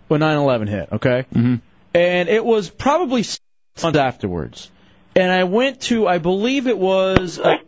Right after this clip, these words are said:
Speaker 1: a Kroger
Speaker 2: Mm-hmm.
Speaker 1: that was across the street from where I was living in Ann Arbor. And there was a clearance table, a clearance table,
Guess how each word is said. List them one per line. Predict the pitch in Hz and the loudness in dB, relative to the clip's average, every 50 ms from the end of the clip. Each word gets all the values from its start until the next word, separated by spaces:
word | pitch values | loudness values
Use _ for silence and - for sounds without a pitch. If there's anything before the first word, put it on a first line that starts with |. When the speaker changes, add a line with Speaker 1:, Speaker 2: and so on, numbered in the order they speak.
| _ - - | _ -4 -2
Speaker 1:
a | 151 143 | -2 0
Kroger | - - - - 214 220 208 - - - 92 - - - _ _ _ _ _ - | 0 -2 0 0 2 2 2 2 0 -2 -6 -8 -10 -14 _ _ _ _ _ -2
Speaker 2:
Mm-hmm. | 139 135 135 135 135 123 - _ _ _ _ _ _ _ _ _ _ _ | 0 2 2 2 0 -2 -6 _ _ _ _ _ _ _ _ _ _ _
Speaker 1:
that | - 151 160 | -2 0 0
was | 160 143 | 0 -2
across | 143 - - 180 175 165 - | -2 -2 0 0 0 -2 -4
the | 160 | -6
street | - - - 165 143 | -6 -4 -2 -2 -2
from | - 139 135 | -4 -4 -2
where | 135 139 139 | 0 0 0
I | 135 | 0
was | 131 127 117 | -2 -2 -2
living | 135 139 127 123 123 120 | -2 -2 0 0 -2 -2
in | 120 | -2
Ann | 120 117 113 | -2 -2 -2
Arbor. | 113 113 113 104 87 87 80 - - - _ _ _ _ _ _ _ _ _ _ _ _ _ _ _ _ _ _ _ _ _ _ - | -2 -2 -2 -4 -4 -6 -10 -12 -16 -20 _ _ _ _ _ _ _ _ _ _ _ _ _ _ _ _ _ _ _ _ _ _ -2
And | 175 180 180 180 180 175 175 170 170 170 170 165 160 160 151 - - _ _ _ _ _ _ _ _ _ _ _ _ _ _ _ _ _ _ - | 0 0 0 0 0 0 0 -2 -2 -2 -2 -4 -4 -6 -10 -14 -18 _ _ _ _ _ _ _ _ _ _ _ _ _ _ _ _ _ _ -14
there | 139 135 135 151 190 208 226 240 254 | -12 -6 -2 0 0 2 2 2 0
was | 254 240 214 180 156 139 127 120 113 110 110 110 113 - - - - _ _ _ _ _ _ _ _ _ _ _ _ _ _ _ _ _ _ _ _ _ _ _ _ _ - | 0 2 2 2 2 2 2 2 2 0 0 -2 -4 -6 -10 -14 -18 _ _ _ _ _ _ _ _ _ _ _ _ _ _ _ _ _ _ _ _ _ _ _ _ _ -2
a | 175 170 165 | 0 0 0
clearance | 151 - - - - 196 202 214 220 226 233 233 240 240 - - - - | -2 -2 -4 -2 0 0 0 0 0 0 0 0 -2 -2 -4 -8 -12 -12
table, | - - 175 214 220 220 202 147 110 107 95 87 85 90 - _ _ _ _ _ _ _ _ _ _ _ _ _ _ _ _ _ _ _ _ - - _ _ _ _ - | -6 -2 0 0 2 2 0 0 0 -2 -2 -2 -6 -10 -14 _ _ _ _ _ _ _ _ _ _ _ _ _ _ _ _ _ _ _ _ -20 -20 _ _ _ _ -2
a | 190 180 | -2 0
clearance | - - - 311 349 349 294 208 - - | 0 0 0 2 2 2 0 0 0 0
table, | - 151 123 117 107 98 98 92 - | 0 0 0 0 0 -2 -4 -4 -6